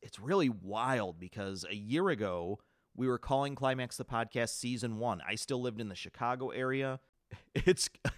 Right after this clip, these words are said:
it was a little bit complicated to produce a show with original face-to-face interviews about Climax and Scots when you live about two hundred miles away from it.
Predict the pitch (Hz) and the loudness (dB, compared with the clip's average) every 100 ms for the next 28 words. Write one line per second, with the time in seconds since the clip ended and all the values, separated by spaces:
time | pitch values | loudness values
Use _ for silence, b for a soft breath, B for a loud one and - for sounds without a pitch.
0 | - B 160 160 B 131 123 117 127 156 | -8 B -14 -14 B 0 0 0 4 6
1 | 147 - - 131 131 127 139 131 135 120 | 6 4 4 4 4 -2 -2 -2 -2 -8
2 | - 110 98 123 113 - 120 120 101 95 | -6 -6 -4 -4 -4 0 2 2 0 0
3 | 117 120 113 - 113 - 107 107 101 110 | 0 2 0 2 -2 -2 -4 -2 -2 -4
4 | 110 110 110 101 98 92 90 - 113 110 | -4 -4 -6 -4 -2 -2 -2 0 0 0
5 | 107 104 87 90 - 107 107 - 95 87 | -2 -4 -6 -8 -2 0 0 -2 -6 -6
6 | 85 101 107 92 92 - 113 107 107 90 | -4 0 0 0 -4 -4 -6 -4 -4 -4
7 | 90 87 80 85 123 135 131 127 | -4 -4 -4 -4 -2 -2 -4 -4